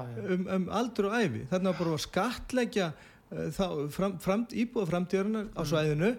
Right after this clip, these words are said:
Speaker 2: um fimmtíu þúsund krónur aukalega umfram, hérna, bara hefðbundnu-, hefðbundulegu verð til þess að borga klasa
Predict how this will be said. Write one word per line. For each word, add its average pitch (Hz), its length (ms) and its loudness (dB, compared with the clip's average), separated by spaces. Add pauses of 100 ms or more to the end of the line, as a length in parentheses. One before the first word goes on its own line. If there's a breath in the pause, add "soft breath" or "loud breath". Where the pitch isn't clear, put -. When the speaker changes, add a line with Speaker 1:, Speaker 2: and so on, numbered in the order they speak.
(260 loud breath)
Speaker 2:
um 147 140 0
fimmtíu 247 440 2
þúsund - 140 0
krónur 214 240 2
aukalega 208 720 2
umfram, 196 480 0
hérna, 170 420 0
bara 147 160 -2
hefðbundnu-, 175 460 0
hefðbundulegu 160 560 0
verð 170 200 0 (220 loud breath)
til - 180 -2
þess 196 120 4
að - 120 -4
borga 233 640 2
klasa 220 680 -2